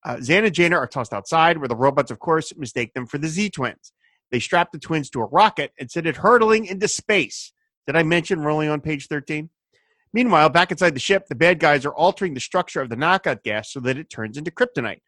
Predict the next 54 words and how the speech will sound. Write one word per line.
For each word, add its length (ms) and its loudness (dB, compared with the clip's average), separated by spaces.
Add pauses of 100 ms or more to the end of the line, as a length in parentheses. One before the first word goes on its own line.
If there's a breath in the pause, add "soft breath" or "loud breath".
(280)
This 140 -12
will 100 -6
kill 200 -2
Superman, 560 0 (240)
as 100 -8
well 120 -4
as 80 -4
the 100 -4
other 100 0
Super 240 -6
Friends, 400 -8
since 180 -12
all 120 -2
the 140 -10
oxygen 540 -14
in 60 -16
the 80 -12
room 240 -12
will 80 -16
be 120 -14
gone. 320 -4 (520)
While 140 0
on 160 4
their 100 4
rocket, 460 2
Zan 200 0
and 100 -2
Jaina 240 0
manage 340 -4
to 140 -10
activate 380 -4
their 140 -12
powers 460 0
and 100 -14
turn 180 -6
into 200 -6
a 60 -10
cloud 520 2
and 100 -10
an 200 -10
egret. 440 -6 (420)
They 80 -2
watch 440 2
as 120 -14
their 140 -2
robot 360 0
jailers 360 -4
blow 200 -4
past 380 -6
them, 280 -8
their 140 -4
job 440 -6
presumably 460 -8
finished. 420 -12